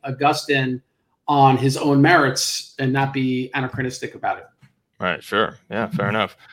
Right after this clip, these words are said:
Speaker 2: Well, I'd like to just kinda step through, just quickly sketch some of the history, so some of the historical points. What I'm, what I'm gonna say here is, I hope none of this stuff is controversial. I'm gonna re-, I'm relying on three Eastern Orthodox secondary sources here,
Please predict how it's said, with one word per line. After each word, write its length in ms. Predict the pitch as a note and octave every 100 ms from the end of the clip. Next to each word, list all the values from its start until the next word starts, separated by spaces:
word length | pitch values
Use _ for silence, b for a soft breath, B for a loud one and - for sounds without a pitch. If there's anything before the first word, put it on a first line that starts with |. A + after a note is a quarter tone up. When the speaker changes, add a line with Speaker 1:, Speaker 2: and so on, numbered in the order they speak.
| B
Speaker 2:
Well, 140 | - A2+
I'd 80 | B2+
like 160 | E3
to 80 | D3
just 340 | B2+ A2 A#2
kinda 340 | - A#2+ G#2+ G#2+
step 380 | - - A#2+ A#2
through, 540 | - A2+ A#2 A2 G2+ - _ _
just 340 | A2 A2 - -
quickly 520 | C3+ C3+ B2 A#2 G#2
sketch 380 | - - A2+ -
some 200 | A#2+ A2+
of 60 |
the 100 | G#2
history, 640 | G2+ G2+ - F2+ E2+ F#2 - _
so 240 | - G2 F#2+
some 300 | G2+ - A2+
of 20 |
the 80 | G#2+
historical 400 | - G2+ F#2+ F2+
points. 480 | - G2 F#2+ -
What 160 | - A2
I'm, 240 | G#2+ G#2+ -
what 140 | B2
I'm 100 | C3+
gonna 160 | B2 A2+
say 240 | A#2+ A2+
here 240 | A2 G#2+
is, 260 | G#2 G2+ - -
I 140 | G#2 F#2+
hope 220 | A#2 A2+ - - -
none 140 | A2 G#2+
of 40 |
this 120 | G#2
stuff 160 | - A2
is 100 | G#2
controversial. 580 | - G#2+ F#2+ G#2+ A2 G#2+
I'm 80 | G#2+
gonna 140 | A2
re-, 100 | A2 - b b
I'm 100 | C3
relying 320 | C#3 D#3 E3 D#3
on 120 | C3
three 340 | - D3+ E3
Eastern 380 | D#3+ D3 D3 C3
Orthodox 480 | B2+ B2 A#2 A2 -
secondary 420 | A#2 A2+ G#2+ G2
sources 440 | - G#2+ G2 F#2+
here, 300 | - F#2+ F2+